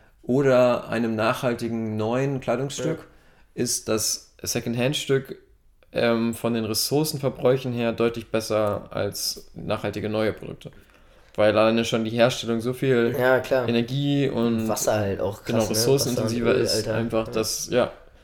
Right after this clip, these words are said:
Speaker 1: Deswegen,
Speaker 2: Ich bin aber
Speaker 1: Leute, wir sind so eine Wegweis-, so eine Wegschmeißgesellschaft. Es werden so viel Zeug Secondhand weiterverkauft, was so eine hohe Qualität hat, die einfach echt noch was bringt,
Speaker 2: Ja,
Speaker 1: ja.
Speaker 2: aber sei mal ehrlich, wie oft hast du Secondhand gekauft?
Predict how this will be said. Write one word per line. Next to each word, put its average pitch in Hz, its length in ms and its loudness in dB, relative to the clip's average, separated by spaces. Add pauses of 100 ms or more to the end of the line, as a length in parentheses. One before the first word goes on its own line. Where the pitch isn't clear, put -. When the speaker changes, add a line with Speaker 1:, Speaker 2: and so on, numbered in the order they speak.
(320)
Speaker 1:
Deswegen, 170 480 6
Speaker 2:
Ich 147 160 -2
bin 175 180 6
aber 143 200 12
Speaker 1:
Leute, 156 260 12
wir 156 80 6
sind 175 140 4
so 165 60 4
eine 175 140 4
Wegweis-, 180 480 4
so 139 160 -4
eine 160 200 2
Wegschmeißgesellschaft. 139 840 4 (140)
Es 135 160 -2
werden 156 160 6
so 160 160 4
viel 196 140 2
Zeug 180 420 6 (200)
Secondhand 151 540 0
weiterverkauft, 135 560 0
was 127 100 -2
so 165 260 4
eine 196 180 4
hohe 180 180 6
Qualität 165 460 2
hat, 107 200 2 (460)
die 131 140 -2
einfach 175 280 0
echt 175 220 0
noch 185 120 2
was 170 180 -2
bringt, 156 260 4
Speaker 2:
Ja, 143 80 12
Speaker 1:
ja. 147 60 12
Speaker 2:
aber 151 100 10
sei 170 140 8
mal 180 100 10
ehrlich, 131 380 4
wie 160 60 6
oft 165 140 0
hast 147 140 -4
du 139 60 -4
Secondhand 120 440 -2
gekauft? 113 460 -2